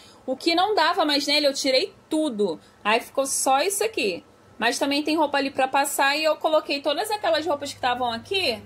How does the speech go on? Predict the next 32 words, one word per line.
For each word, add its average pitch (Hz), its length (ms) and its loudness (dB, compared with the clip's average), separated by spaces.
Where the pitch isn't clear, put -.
no, 214 460 -10
no 196 100 -12
balde 254 440 -2
pra 226 200 -4
lavar. 240 400 -2
Então 214 200 -8
tem 247 200 -6
um 269 80 -4
pouquinho 294 500 -2
mais 220 260 0
só. 160 340 -4
Aí 233 220 2
aqui 269 200 -4
embaixo, 277 1040 2
essa 247 280 2
gaveta 254 380 2
aqui 262 120 -4
eu 233 80 2
não 247 160 -2
coloquei 277 560 0
nada. 254 360 2
Eu 226 40 2
ainda 233 160 2
vou 254 160 0
pensar 392 380 2
o 254 60 0
que 262 200 -2
que 294 80 -4
eu 320 60 -2
vou 349 160 0
colocar 320 420 0
aqui. 190 420 -6